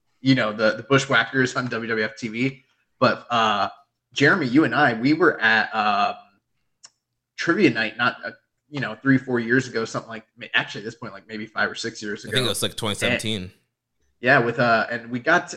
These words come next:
Speaker 1: a chance to hang out with Bushwhacker Luke and tell him how much I appreciated his sh-, uh, sheep herder matches, and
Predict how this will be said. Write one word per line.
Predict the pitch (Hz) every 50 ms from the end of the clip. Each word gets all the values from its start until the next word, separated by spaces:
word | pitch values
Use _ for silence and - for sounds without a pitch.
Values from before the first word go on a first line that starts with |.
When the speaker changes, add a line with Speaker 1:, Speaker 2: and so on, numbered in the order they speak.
| - -
Speaker 1:
a | 127
chance | 113 - - 139 135 139 135 - -
to | 120 113
hang | 127 127 127
out | 120 117
with | 113 117 - _ _
Bushwhacker | - 135 131 - - 131 113 120 - - 117
Luke | 110 110 120 135 143 135 139 127
and | 113 - -
tell | - 127 123
him | 117 113
how | - 120
much | 120 117 113 -
I | 123 107
appreciated | 107 - - 131 120 113 - 127 117 107 107 110 -
his | - 104 101
sh-, | - - - - - _
uh, | 120 110 98 98
sheep | - - 156 151 151 -
herder | 151 135 139 135
matches, | 131 127 120 123 120 - - - 123 123 120 120 123 120 120
and | 107 101 -